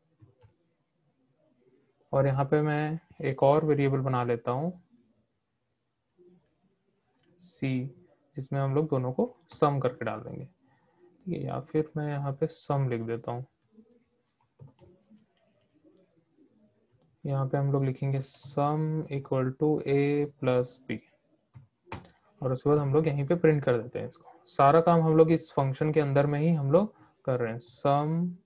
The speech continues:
of a and b is percent d, और comma देके हम लोग यहाँ पे लिख देंगे sum। तो यहाँ पे हम लोग ने क्या किया, एक function बनाया और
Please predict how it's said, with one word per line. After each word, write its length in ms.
of 220
a 500
and 360
b 100
is 360
percent 760
d, 100
और 220
comma 340
देके 240
हम 200
लोग 120
यहाँ 260
पे 60
लिख 160
देंगे 280
sum। 460
तो 540
यहाँ 360
पे 100
हम 200
लोग 100
ने 120
क्या 180
किया, 320
एक 200
function 460
बनाया 320
और 80